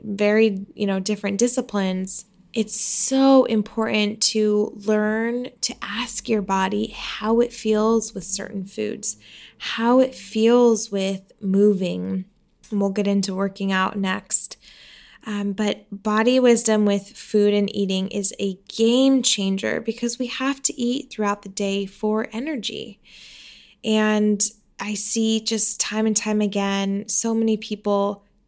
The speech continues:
turn off the signals from their body and try to fit this certain system or this certain diet or this certain way of being.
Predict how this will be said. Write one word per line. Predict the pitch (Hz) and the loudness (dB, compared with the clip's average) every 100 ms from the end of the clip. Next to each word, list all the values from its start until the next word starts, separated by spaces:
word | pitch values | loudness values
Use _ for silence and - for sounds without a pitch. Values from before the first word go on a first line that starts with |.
| - | -6
turn | - - 240 254 262 | -6 -2 4 6 6
off | 240 202 196 - - - _ _ _ _ | 4 2 0 -8 -14 -18 _ _ _ _
the | 208 | -2
signals | - 196 190 196 202 196 | 0 2 0 0 0 -2
from | 208 | -2
their | 202 190 | -2 -2
body | 180 175 185 208 247 262 - - - - - | -2 -4 -2 0 0 -2 -10 -20 -20 -18 -8
and | 208 | -4
try | 214 208 | 0 0
to | 196 | -2
fit | - - - 220 208 - 170 | -6 -10 -2 0 0 -4 -6
this | 208 196 - | -4 0 0
certain | - 208 208 208 | 0 0 0 -2
system | 196 - 202 - - 92 73 67 | 0 -2 2 2 2 -4 -10 -8
or | 107 | -8
this | 214 185 | -6 -4
certain | - 214 - 202 196 | -2 -2 -2 -2 0
diet | 196 190 - - - | -2 -4 -4 -6 -8
or | - | -10
this | - 220 - | -8 -4 0
certain | - - 220 208 202 196 202 | 2 2 0 0 -2 -2 -2
way | 202 190 | -2 0
of | 190 - | -2 -6
being. | 190 185 185 196 190 | -6 -6 -8 -8 -10